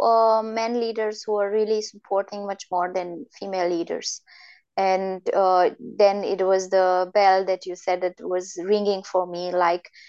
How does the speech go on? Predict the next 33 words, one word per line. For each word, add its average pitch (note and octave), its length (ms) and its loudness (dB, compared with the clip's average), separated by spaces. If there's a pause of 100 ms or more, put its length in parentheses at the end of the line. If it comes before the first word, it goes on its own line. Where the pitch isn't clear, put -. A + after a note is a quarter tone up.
(240)
we G3+ 200 -2
need G#3 300 0
to G3+ 160 0
talk G3+ 440 -2
much G3 300 -6
more F#3 220 2
about F3+ 360 -2
that. - 300 -2 (560)
And F#3 440 -2
one G3 240 4
of G3+ 160 0
the G3+ 100 2
good G3+ 220 0
example G3 540 0
was F#3+ 240 -2
the, F#3 500 0
one F#3+ 180 -4
of G3 140 -10
the, F#3 640 0 (440)
um, F3+ 760 -2 (140)
top F#3+ 160 2
management F#3+ 640 -4
in F#3 140 -12
Bosch, F3+ 500 -2
uh, F#3 220 2
when F#3 260 0
we F#3+ 100 -2
presented F#3+ 640 -4
to G3 140 -4
him, F#3+ 340 -6
he F#3 220 -4
was F#3 200 2
like, F3+ 240 2